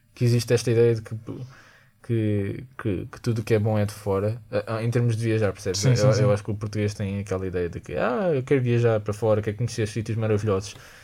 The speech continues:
Speaker 1: E às vezes, ah,
Speaker 2: Há muitos
Speaker 1: Portugal tem
Speaker 2: sítios cá.
Speaker 1: muitos.
Speaker 2: Pois é.
Speaker 1: É,
Speaker 2: Pá,
Speaker 1: é
Speaker 2: eu
Speaker 1: muito
Speaker 2: gosto,
Speaker 1: dinâmico.
Speaker 2: sim, eu gosto muito de viajar no geral e como, ah, o meu orçamento não é muito, não é?
Speaker 1: Sim, claro, claro.
Speaker 2: Ah, optamos, ah, por fazer sempre as viagens cá.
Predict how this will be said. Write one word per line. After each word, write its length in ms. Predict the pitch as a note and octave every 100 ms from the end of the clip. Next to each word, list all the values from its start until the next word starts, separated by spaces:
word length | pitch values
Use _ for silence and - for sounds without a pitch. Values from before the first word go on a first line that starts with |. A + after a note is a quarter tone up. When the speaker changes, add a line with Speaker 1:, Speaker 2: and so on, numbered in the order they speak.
| -
Speaker 1:
E 60 | A#2+
às 120 | A#2+
vezes, 500 | B2 C3+ C#3 C#3 - -
ah, 400 | B2+ A2+ F#2 A#2
Speaker 2:
Há 40 | C3+
muitos 160 | D3
Speaker 1:
Portugal 300 | D3+ B2+ D3
tem 140 | D#3 D#3
Speaker 2:
sítios 80 | D#3
cá. 60 |
Speaker 1:
muitos. 540 | D#3 D3+ D#3+ D3+ D3+ - -
Speaker 2:
Pois 180 | C#3
é. 100 | C3 C3 - - - -
Speaker 1:
É, 60 | C3
Speaker 2:
Pá, 60 |
Speaker 1:
é 40 | B2+
Speaker 2:
eu 40 | C3+
Speaker 1:
muito 100 | D3
Speaker 2:
gosto, 120 | C#3 B2
Speaker 1:
dinâmico. 300 | A#2 B2 C3
Speaker 2:
sim, 200 | G2 D#3 D3 -
eu 80 | C#3
gosto 200 | D#3 D#3
muito 180 | E3+ F3 -
de 120 | C#3 -
viajar 380 | C3 C3 C3+ C3
no 120 | C3+
geral 300 | B2+ B2 A#2+
e 60 |
como, 400 | A#2 F3 D#3+ C3 G#2+ - - - - - _
ah, 280 | D3 C3+ C#3
o 40 |
meu 140 | D3+ D3
orçamento 560 | C#3+ - C#3 C3+ B2+
não 140 | C#3 C#3+
é 460 | C#3 C3 B2+ B2 A#2+ G#2
muito, 380 | D3 D3+ E3+ E3+
não 120 | D3
é? 120 | C#3
Speaker 1:
Sim, 160 | D3 A#2
claro, 300 | A2+ A2 G2
claro. 240 | - G2+ D3
Speaker 2:
Ah, 580 | D#3 D#3 D#3+ D#3+ E3+ -
optamos, 640 | E3 - F3 F3 F3 - -
ah, 200 | E3+ F3
por 100 | F3
fazer 240 | - E3 -
sempre 260 | F3+ F3
as 80 | D#3+
viagens 360 | D#3+ E3+ E3 E3+
cá. 240 | D#3+ D3+